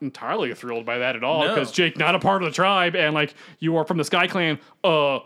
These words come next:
Speaker 1: what? Why, everything seems to be going wrong for us now. Something needs to happen. So Grace, I'm sorry, not, uh, Natiri and Jake are out trying to figure out, like, how do we solve this problem? How do we save my,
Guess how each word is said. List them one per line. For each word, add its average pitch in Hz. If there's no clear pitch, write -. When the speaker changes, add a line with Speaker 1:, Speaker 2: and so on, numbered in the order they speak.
Speaker 1:
what? 135
Why, 147
everything 180
seems 175
to 160
be 170
going 170
wrong 165
for 165
us 135
now. 139
Something 170
needs 165
to 139
happen. 127
So 135
Grace, 135
I'm -
sorry, 110
not, -
uh, 110
Natiri 147
and 127
Jake 131
are 127
out 123
trying 135
to 131
figure 120
out, 113
like, 113
how 151
do 196
we 160
solve 117
this 117
problem? 104
How 131
do 151
we 156
save 139
my, 147